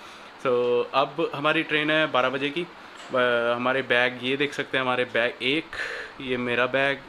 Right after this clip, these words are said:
ये मनप्रीत भाई का बैग। So, मेरे साथ आज जा रहे हैं मेरा भाई मनप्रीत और ये सत्यम। So, ये दोनों आज जा रहे हैं, और भी लोग हैं हमारे साथ, वो रेलवे स्टेशन पर सीधा पहुंच जाएंगे। So, then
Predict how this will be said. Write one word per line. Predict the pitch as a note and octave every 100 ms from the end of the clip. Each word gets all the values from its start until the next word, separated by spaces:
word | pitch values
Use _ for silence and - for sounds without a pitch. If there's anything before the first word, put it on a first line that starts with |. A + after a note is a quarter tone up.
| -
ये | A#2+ A#2+ A#2 A2
मनप्रीत | A#2 A2+ C#3 C3
भाई | C#3
का | C#3
बैग। | C#3 D3 - - - -
So, | A#2+ A#2+
मेरे | A#2+ C3+
साथ | C#3+ C#3+ C#3
आज | C#3+ C3+
जा | B2+
रहे | B2+ C3+
हैं | C3 C3+ C3 - - - - - - - -
मेरा | A#2+ B2
भाई | A#2+ B2 B2
मनप्रीत | B2 B2 - D#3+ E3 - - - - - -
और | A#2+ A#2+ A#2 G#2+ A#2
ये | B2+
सत्यम। | - A#2+ - A2 - - - - -
So, | C3 B2+ B2+ -
ये | C3+ C#3+
दोनों | D#3+ E3 E3
आज | D#3+ C3 A#2
जा | B2
रहे | B2+ C#3+
हैं, | C#3+ C#3+ - -
और | C#3+ E3+
भी | G#3+
लोग | G#3 E3+
हैं | C#3
हमारे | C#3 C3
साथ, | B2 D#3+ - - -
वो | C#3 D3+
रेलवे | C#3+ C3+
स्टेशन | C3+ C3+ C#3
पर | C#3+ C#3
सीधा | - C3+ C#3
पहुंच | C#3 A#2+ A2+
जाएंगे। | B2+ C#3 E3+ - - - -
So, | B2
then | B2 C3